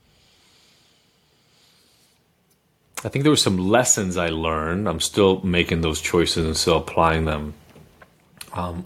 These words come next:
one relatively recent lesson is that I don't have to figure out how to do everything on my own. It's okay to ask for help. That was a really, really big one for me. Um, another one that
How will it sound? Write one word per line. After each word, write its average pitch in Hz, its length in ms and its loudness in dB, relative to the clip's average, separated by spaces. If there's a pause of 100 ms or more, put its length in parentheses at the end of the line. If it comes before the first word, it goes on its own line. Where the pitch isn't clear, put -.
(140)
one 113 380 0
relatively 107 500 2
recent 95 360 0
lesson 92 300 0
is 87 100 -2
that 87 140 -4
I 92 140 4
don't 98 120 2
have 98 120 -2
to 82 80 -12
figure 90 260 2
out 85 80 6
how 90 100 2
to 87 60 2
do 85 180 0
everything 85 260 2
on 85 80 2
my 82 180 2
own. 95 340 2 (880)
It's - 160 -2
okay 92 280 0
to 92 120 4
ask 87 220 0
for - 140 -4
help. - 380 0 (560)
That 92 60 -2
was 92 120 0
a 87 60 0
really, 90 240 4
really 85 220 2
big 85 240 2
one 90 160 2
for - 160 -2
me. 120 280 0 (1120)
Um, 87 600 0 (140)
another 147 260 4
one 139 140 6
that 120 180 4